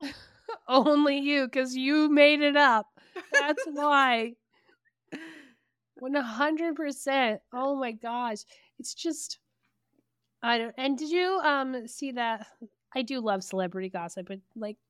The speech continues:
Speaker 1: we all know it.
Speaker 2: Yeah.
Speaker 1: But did you see that new interview with Jennifer Aniston? And she was talking about how she tried to have kids for a really long
Speaker 2: Mm-hmm.
Speaker 1: time. And I was just thinking about every article that was ever like, "She doesn't wanna have kids,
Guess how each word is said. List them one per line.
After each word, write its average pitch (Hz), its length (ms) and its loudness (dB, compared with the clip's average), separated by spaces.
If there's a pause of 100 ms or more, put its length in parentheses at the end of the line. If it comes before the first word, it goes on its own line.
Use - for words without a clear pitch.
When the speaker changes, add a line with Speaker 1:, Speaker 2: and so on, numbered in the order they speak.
Speaker 1:
we 233 120 -2
all 185 120 -2
know 180 260 -8
it. 202 140 -10 (380)
Speaker 2:
Yeah. 214 320 4
Speaker 1:
But 214 180 0 (360)
did 320 160 -4
you 330 100 -2
see 359 220 -2
that 320 160 0
new 311 180 0
interview 302 520 -2
with 294 180 -6
Jennifer 277 420 -6
Aniston? 254 440 -6
And 269 180 -6
she 285 60 -12
was 262 100 -10
talking 240 320 -6
about 254 180 -6
how 233 180 -8
she 254 200 -8
tried 220 460 -4
to 254 80 0
have 254 240 -4
kids 277 280 -12
for 247 220 -4
a 220 60 -4
really 208 340 -8
long 220 360 0
Speaker 2:
Mm-hmm. 214 100 -2
Speaker 1:
time. 220 420 0 (380)
And 294 120 -2
I 294 100 4
was 320 140 0
just 349 200 -4
thinking 277 280 -4
about 285 320 0
every 254 380 -2
article 240 540 -2
that 262 120 -2
was 254 200 -8
ever 233 300 -2
like, 214 260 -2 (340)
"She 427 160 -6
doesn't 370 300 4
wanna 339 280 2
have 311 220 -10
kids, 302 360 -4